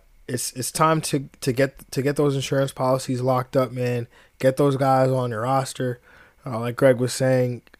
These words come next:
uh, 'cause the last thing you want is one of these guys getting hurt and you can't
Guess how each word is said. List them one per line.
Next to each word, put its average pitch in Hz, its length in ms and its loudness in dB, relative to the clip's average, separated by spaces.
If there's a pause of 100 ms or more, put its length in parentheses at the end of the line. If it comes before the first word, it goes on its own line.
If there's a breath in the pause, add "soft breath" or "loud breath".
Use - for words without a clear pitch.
(220)
uh, 101 240 -6
'cause 113 400 -8
the 127 140 -12
last 156 320 8
thing 160 180 4
you 151 140 2
want 143 380 6 (480)
is 123 360 0
one 139 160 4
of 147 80 4
these 143 200 2
guys 135 400 4
getting 135 280 2
hurt 127 300 4
and 123 160 -4
you 135 80 0
can't 135 320 -4